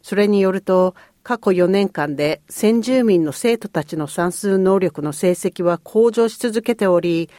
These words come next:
イヤーファイブでは九点五ポイント、イヤーセブンでは九点三ポイント上回ったとしています。十月には物議を醸しているスライビングキッズプログラムが始まります。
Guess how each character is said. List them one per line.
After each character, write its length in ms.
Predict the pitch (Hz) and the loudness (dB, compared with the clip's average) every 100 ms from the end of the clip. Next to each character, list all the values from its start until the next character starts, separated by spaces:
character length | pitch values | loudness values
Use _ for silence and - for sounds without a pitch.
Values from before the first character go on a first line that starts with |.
| _ | _
イ 160 | 208 202 | -4 0
ヤ 160 | 226 | 0
ー 40 | 226 | -2
フ 60 | 247 | -2
ァ 120 | 233 | -4
イ 20 | |
ブ 140 | 202 170 | -2 -2
で 100 | 156 | -2
は 300 | 156 156 - - | -2 -2 -4 -8
九 240 | - 254 | -2 -2
点 240 | - 175 156 | 0 -2 -2
五 140 | 151 | -8
ポ 180 | 147 180 | -2 -2
イ 60 | |
ン 20 | 165 | -2
ト、 360 | - 135 139 - _ _ | -4 -4 -4 -8 _ _
イ 140 | 180 | -2
ヤ 140 | 202 214 | 0 0
ー 20 | |
セ 180 | - 220 | 0 0
ブ 140 | 202 | 0
ン 100 | 190 | -2
で 100 | 165 | -2
は 280 | 156 156 156 - | -2 -2 -4 -6
九 240 | - 254 | -2 -2
点 280 | - 180 165 | 0 0 0
三 320 | - 180 202 | -2 -4 -4
ポ 180 | 214 226 | 0 0
イ 60 | 226 | 0
ン 60 | 220 | 0
ト 160 | 180 | -2
上 200 | 165 165 | 0 0
回 160 | 202 214 | 0 -2
っ 40 | - | -2
た 140 | 208 | -4
と 100 | 202 | -4
し 120 | 202 | -6
て 100 | - | -6
い 80 | 151 | -8
ま 160 | 139 139 | -6 -8
す。 220 | - - _ _ _ _ _ _ | -10 -18 _ _ _ _ _ _
十 240 | - 175 175 | -8 -2 0
月 260 | 180 - | 0 -2
に 140 | 170 151 | -4 -2
は 240 | 160 147 | -2 -2
物 380 | 180 185 202 - | -4 -6 -6 -6
議 180 | 175 180 | -2 0
を 100 | 165 | 0
醸 360 | 151 170 165 175 | -2 -4 -2 -4
し 100 | - | -4
て 180 | 185 | -2
い 60 | 175 | 0
る 240 | 175 175 170 - _ | 0 0 -2 -14 _
ス 180 | - - | -14 -6
ラ 200 | 185 202 | -2 0
イ 40 | 214 | 2
ビ 160 | 220 | 2
ン 80 | 214 | 2
グ 100 | 208 | 0
キ 180 | - 214 | -2 -4
ッ 40 | |
ズ 140 | 208 - | -4 -10
プ 140 | - | -2
ロ 140 | 208 202 | 0 0
グ 100 | 208 | 0
ラ 120 | 196 | 0
ム 140 | 185 | 0
が 140 | 208 214 | 0 -2
始 240 | 156 147 | -6 -10
ま 80 | 147 | -8
り 100 | 135 | -6
ま 140 | 139 | -8
す。 240 | 131 - | -10 -16